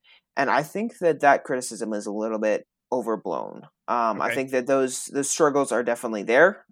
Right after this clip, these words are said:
Speaker 1: Uh, they're very visible, the way that they happen, right? Big plays, missed tackles. Those are, those are some of the stuff that, you know, we see on the broadcast and we say, "Oh, that was a bad play by Savage, so he must be playing bad." Um, but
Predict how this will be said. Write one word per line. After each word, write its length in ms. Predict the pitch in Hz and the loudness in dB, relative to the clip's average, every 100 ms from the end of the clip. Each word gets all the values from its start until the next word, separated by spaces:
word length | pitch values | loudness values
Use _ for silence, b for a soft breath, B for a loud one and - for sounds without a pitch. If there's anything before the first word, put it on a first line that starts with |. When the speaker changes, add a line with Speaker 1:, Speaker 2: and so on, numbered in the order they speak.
| _ | _
Speaker 1:
Uh, 220 | - 98 107 | -6 -2 0
they're 220 | 131 127 | 2 2
very 320 | 135 131 117 | 2 2 2
visible, 640 | 117 131 143 156 170 175 135 | 0 -2 0 0 0 -2 -4
the 100 | 113 | -2
way 160 | 110 | 0
that 140 | 110 101 | -2 -2
they 120 | 92 | -2
happen, 440 | - 110 131 139 | 2 2 2 -2
right? 340 | 104 90 92 - _ _ | 0 0 0 -4 _ _
Big 240 | - 113 - | -4 -4 -4
plays, 580 | - 151 147 147 139 - | 0 4 6 4 0 -4
missed 260 | 110 - | -8 -2
tackles. 400 | 147 131 127 135 | 0 2 0 -4
Those 180 | 147 139 | -4 -2
are, 220 | 143 127 | 0 0
those 200 | 110 131 | 0 -2
are 80 | 131 | -4
some 320 | 127 - 139 | -8 -4 -4
of 60 | 123 | -2
the 80 | 117 | -6
stuff 300 | - 117 - | -4 -4 -2
that, 220 | 95 78 _ b b _ | -4 -4 _ b b _
you 160 | 107 87 | -8 -6
know, 100 | 87 | -6
we 100 | 110 | -6
see 220 | - 170 | 0 2
on 120 | 151 | 2
the 80 | 123 | 4
broadcast 560 | 131 127 - 113 113 117 | 6 6 6 2 2 -4
and 60 | |
we 40 | 107 | -8
say, 180 | 101 - | -4 4
"Oh, 240 | 127 120 | 6 6
that 140 | 110 107 | 4 2
was 160 | 107 | 0
a 40 | 101 | 0
bad 280 | 117 120 - | 2 2 2
play 200 | 180 139 | 0 2
by 140 | 104 | 0
Savage, 380 | - 139 101 - | 0 0 0 -4
so 100 | 95 | -8
he 60 | |
must 200 | 104 104 - | -6 -8 -10
be 80 | |
playing 360 | - 123 107 98 | -12 -8 -8 -6
bad." 300 | 101 87 - _ B B B B B B | -4 -4 -8 _ B B B B B B
Um, 280 | 123 123 135 | 4 4 2
but 360 | 151 147 139 | 6 6 6